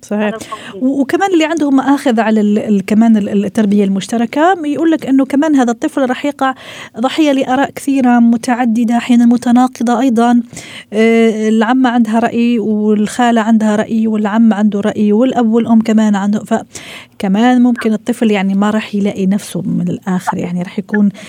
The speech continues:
Speaker 2: حيتوه.
Speaker 1: تحت آراء، وكل واحد ممكن يحاول يفرض رأيه، مش يفرض بس يحاول إنه، ها، يقنع الطرف الآخر إنه هذه الطريقة هي ال-،
Speaker 2: هو،
Speaker 1: هي الأصح.
Speaker 2: هو فعليًا الطفل أو المراهق حيتشوش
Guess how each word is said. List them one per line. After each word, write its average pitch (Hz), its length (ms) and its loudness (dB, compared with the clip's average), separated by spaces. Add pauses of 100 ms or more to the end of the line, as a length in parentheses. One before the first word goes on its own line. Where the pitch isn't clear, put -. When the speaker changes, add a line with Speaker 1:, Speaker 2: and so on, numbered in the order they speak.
(100)
Speaker 2:
حيتوه. 220 320 -6
Speaker 1:
تحت 196 280 -4
آراء، 220 380 0
وكل 226 240 -2
واحد 214 380 -2 (100)
ممكن 202 300 0
يحاول 190 420 -2
يفرض 185 260 -4
رأيه، 220 340 -2
مش 370 280 -8
يفرض 294 260 -2
بس 285 180 -2
يحاول 294 320 -2
إنه، 269 240 0
ها، 285 200 0 (400)
يقنع 269 380 -2
الطرف 214 340 -4
الآخر 214 380 -2
إنه 196 120 0
هذه 196 260 -2
الطريقة 190 520 -6
هي 190 300 -2
ال-، 165 220 -2
Speaker 2:
هو، - 60 -10
Speaker 1:
هي 185 400 -2
الأصح. 214 200 -4
Speaker 2:
هو 330 60 -2
فعليًا 285 600 -2
الطفل 294 520 -6
أو 247 320 -2
المراهق 269 400 -2
حيتشوش 277 680 -4